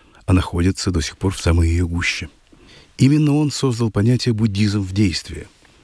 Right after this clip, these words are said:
Это о буддистах, которые применяют прозрение, полученное от медитации и учений, для решения окружающих их социальных, политических и экономических проблем.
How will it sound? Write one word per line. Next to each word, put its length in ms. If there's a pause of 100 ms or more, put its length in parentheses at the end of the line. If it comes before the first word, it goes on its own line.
(320)
Это 180
о 40
буддистах, 540 (540)
которые 340
применяют 560
прозрение, 680
полученное 580
от 140
медитации 680
и 100
учений, 480 (580)
для 300
решения 720
окружающих 720
их 260 (300)
социальных, 760
политических 840
и 120
экономических 640
проблем. 380